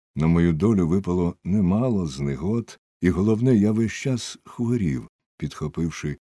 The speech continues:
найсильнішу тропічну лихоманку внаслідок занадто спекотного клімату, бо побережжя, де ми найбільше торгували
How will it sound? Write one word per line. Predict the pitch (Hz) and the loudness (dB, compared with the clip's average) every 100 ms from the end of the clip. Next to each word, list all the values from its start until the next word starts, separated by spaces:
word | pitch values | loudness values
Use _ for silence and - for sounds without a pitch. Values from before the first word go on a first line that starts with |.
| _ | _
найсильнішу | 76 80 - 76 78 117 131 113 | 0 0 0 -2 0 0 -2 -6
тропічну | - 82 - 90 - 85 | -4 -6 -6 -8 -6 -6
лихоманку | 80 76 82 80 78 65 60 - 64 - _ - | -4 -6 -4 -2 -2 -4 -8 -12 -14 -16 _ -4
внаслідок | 101 120 98 80 78 76 | 0 2 0 -4 -2 -4
занадто | 65 85 87 80 - 78 | -2 -4 -4 -6 -10 -12
спекотного | - 85 - - 73 73 | -8 -8 -4 -4 -4 -8
клімату, | 71 90 73 65 - 62 _ _ _ - | -4 -2 0 -2 -8 -14 _ _ _ -10
бо | 80 113 | 2 2
побережжя, | 117 120 123 135 135 80 58 67 67 - _ _ | 4 2 4 4 4 2 0 -4 -4 -8 _ _
де | 87 110 123 | 0 4 6
ми | 113 | 6
найбільше | 95 92 82 80 71 - 69 | 6 4 4 2 0 -2 -10
торгували | - 73 73 98 160 180 98 | -8 -8 -6 -2 0 0 0